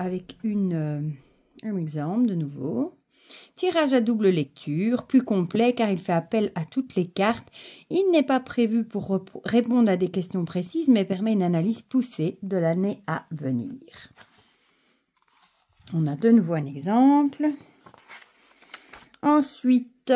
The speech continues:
ici, les deux axes d'interprétation. Youp.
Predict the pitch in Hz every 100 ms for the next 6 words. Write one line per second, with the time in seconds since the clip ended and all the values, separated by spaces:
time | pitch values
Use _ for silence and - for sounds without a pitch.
0 | 240 - 240 220 - 254 254 202 - 226
1 | 233 208 233 214 214 190 190 190 170 151
2 | - 160 156 147 - 196 214 220 240 247
3 | - _ _ _ _ _ _ _ _ _
4 | _ _ _ 277 294